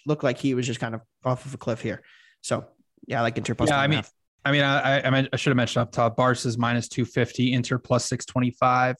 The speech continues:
Speaker 2: and the draw sitting at plus four hundred. I agree with you. So essentially, Barcelona closed at what, minus one thirty, uh, against Inter, uh, in the first match. If you say that home field advantage is worth fifty cents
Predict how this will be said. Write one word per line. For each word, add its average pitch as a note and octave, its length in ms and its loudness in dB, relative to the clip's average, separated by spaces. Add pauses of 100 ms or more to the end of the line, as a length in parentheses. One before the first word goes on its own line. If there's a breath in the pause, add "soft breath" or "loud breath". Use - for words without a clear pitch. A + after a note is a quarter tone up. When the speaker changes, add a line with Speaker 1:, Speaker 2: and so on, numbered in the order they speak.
(120)
Speaker 2:
and B2+ 120 -6
the C3 40 -4
draw C3 240 2
sitting C3 220 -4
at B2+ 100 -6
plus C3+ 200 0
four C3+ 120 -2
hundred. C3+ 300 2
I C#3+ 140 2
agree C#3+ 240 4
with C3+ 160 2
you. B2+ 140 -2
So C3+ 440 2 (600 loud breath)
essentially, F3 680 4
Barcelona C#3 600 2
closed C3+ 460 0
at G#2+ 100 -2
what, A#2+ 280 -4
minus C#3 580 -2
one C3+ 260 -2
thirty, C#3+ 540 -2 (160)
uh, C#3 180 -2
against C#3 540 -6
Inter, C#3+ 520 -6 (160)
uh, C3+ 600 2
in C3 80 -8
the C3+ 80 -6
first C#3 320 0
match. D3 400 -2 (440 loud breath)
If C#3+ 240 2
you D3+ 100 4
say D3+ 380 4
that C#3 320 2 (540)
home C#3 260 2
field C#3 220 0
advantage C3+ 600 -4
is C3+ 280 -4
worth C3+ 360 -2 (380)
fifty C#3 260 -2
cents C3+ 560 -8